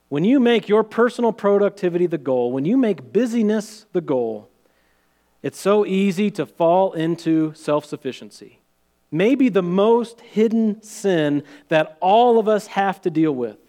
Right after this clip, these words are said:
Self-sufficiency. Autonomy from God, independence from God, thinking that we can do life on our own, that we can make ourselves,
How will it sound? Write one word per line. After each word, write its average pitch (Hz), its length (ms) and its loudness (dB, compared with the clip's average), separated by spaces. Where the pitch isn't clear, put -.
Self-sufficiency. - 1040 -6
Autonomy 240 760 0
from 208 220 -2
God, 160 420 2
independence 220 680 0
from 202 160 -2
God, 156 300 0
thinking 214 320 0
that 170 160 0
we 233 340 2
can 226 160 -4
do 175 220 2
life 202 360 2
on 175 120 0
our 170 120 0
own, 226 260 2
that 185 120 0
we 220 140 -2
can 196 280 -2
make 226 240 0
ourselves, 170 800 -2